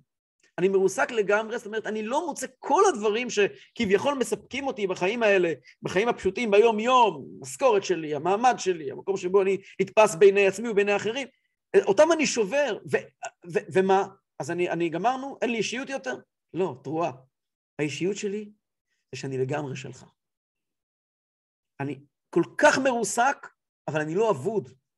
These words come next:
זה נקודה של חיים. אני מגיע ואני אומר, "אני, יש לי סיבה למה אני פה. והסיבה היא לא פה זאת, הסיבה היא כל מה שאני שברתי,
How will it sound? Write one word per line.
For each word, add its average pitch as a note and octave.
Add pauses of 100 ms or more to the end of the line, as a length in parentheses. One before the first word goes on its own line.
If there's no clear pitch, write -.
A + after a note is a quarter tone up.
(240)
זה D3
נקודה D#3+
של A3
חיים. G3 (720)
אני F3
מגיע F3
ואני A#3+
אומר, C4
"אני, A#3+ (760)
יש C#4+
לי C4+
סיבה A3
למה A#3+
אני G3+
פה. C4 (220)
והסיבה A#3+
היא D4+
לא E4+ (140)
פה D#4+
זאת, G#3+
הסיבה G#3+
היא E4+
כל F4+
מה F4
שאני C#4+
שברתי, C#4